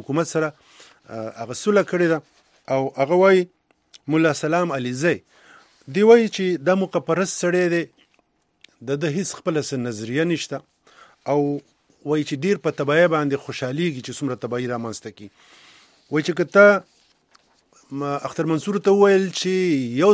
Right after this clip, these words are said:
سړک وران، تباه که، وران که، نو دی به لس سړکونه وران کړي. که دې ورته وویل چې یو سړی مړ که، وایي دی به سل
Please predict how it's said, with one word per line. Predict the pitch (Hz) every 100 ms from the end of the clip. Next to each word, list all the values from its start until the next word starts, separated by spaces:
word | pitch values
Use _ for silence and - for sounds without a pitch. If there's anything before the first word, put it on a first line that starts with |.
| -
سړک | 190 190 175
وران، | 185 175 160 156 170
تباه | 170 180
که، | 180 170
وران | 165 185 180
که، | 165 175
نو | 143 139
دی | 127 147
به | 135 139 -
لس | 120 139 170 -
سړکونه | 139 117 120 113
وران | 113 113
کړي. | 110 113
که | 135
دې | 139
ورته | 143 175
وویل | 185 180 156
چې | 135 117 117
یو | 196
سړی | 190 180 180
مړ | 185
که، | 180 180 - _ - - - - -
وایي | 147 165
دی |
به | 165
سل | 135 - - 214